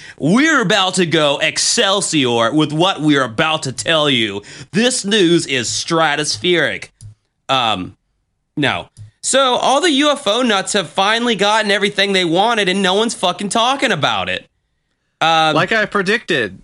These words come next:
Speaker 2: <laughs> I even said that, like, nowadays it would be one of those things because of all the overflow and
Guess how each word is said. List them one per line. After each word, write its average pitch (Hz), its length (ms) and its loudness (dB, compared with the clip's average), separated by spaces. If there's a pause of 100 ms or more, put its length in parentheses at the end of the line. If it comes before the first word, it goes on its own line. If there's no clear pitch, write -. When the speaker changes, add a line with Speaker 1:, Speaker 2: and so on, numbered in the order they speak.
(140)
Speaker 2:
<laughs> 147 200 -8
I 156 160 0
even 202 260 -2
said 190 340 -2
that, 147 200 0
like, 131 160 -2
nowadays 135 800 0
it 131 60 -4
would 127 160 -2
be 131 140 0
one 127 180 0
of 127 60 -2
those 127 180 -4
things 127 260 -4
because 123 400 -4
of 117 140 -4 (120)
all 143 340 0
the 135 400 0 (760)
overflow 135 1040 2
and 107 680 -2